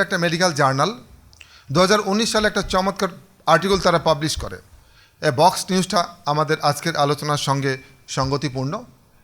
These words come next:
প্রায় একশো কোটি মানুষ এখন ক্ষুধার্ত এবং দুইশো কোটি মানুষ ভুল খাবার অতিরিক্ত খাচ্ছে। ফলাফল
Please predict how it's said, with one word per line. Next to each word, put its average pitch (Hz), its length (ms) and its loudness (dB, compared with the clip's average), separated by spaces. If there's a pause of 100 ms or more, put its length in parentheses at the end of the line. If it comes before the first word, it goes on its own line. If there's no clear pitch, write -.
(340)
প্রায় 196 200 6 (180)
একশো 165 240 0
কোটি 202 160 0 (120)
মানুষ 185 180 4 (100)
এখন 190 200 -2
ক্ষুধার্ত 185 360 4 (540)
এবং 175 140 4 (160)
দুইশো 180 300 0
কোটি 180 140 -2 (100)
মানুষ 180 180 2 (160)
ভুল 185 220 4
খাবার 165 220 4 (100)
অতিরিক্ত 175 300 -6 (100)
খাচ্ছে। 151 300 -2 (440)
ফলাফল 156 400 6